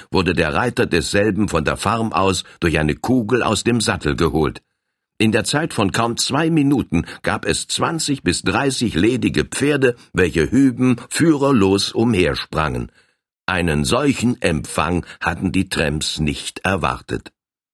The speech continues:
Die ihnen von den Kundschaftern über das Wasser zugerufenen Worte waren jedenfalls des Inhalts gewesen,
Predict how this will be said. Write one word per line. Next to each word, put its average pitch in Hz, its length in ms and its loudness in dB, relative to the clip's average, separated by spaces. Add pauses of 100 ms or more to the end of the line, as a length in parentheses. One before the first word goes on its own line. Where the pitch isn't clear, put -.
(520)
Die 76 200 -2
ihnen 95 220 2
von 76 180 0
den 71 160 0
Kundschaftern 76 680 0
über 67 180 0
das 67 240 -2
Wasser 82 320 0
zugerufenen 69 840 -2
Worte 104 380 -2 (280)
waren 76 380 0
jedenfalls 78 760 0
des 71 180 -2
Inhalts 92 540 0
gewesen, 101 520 2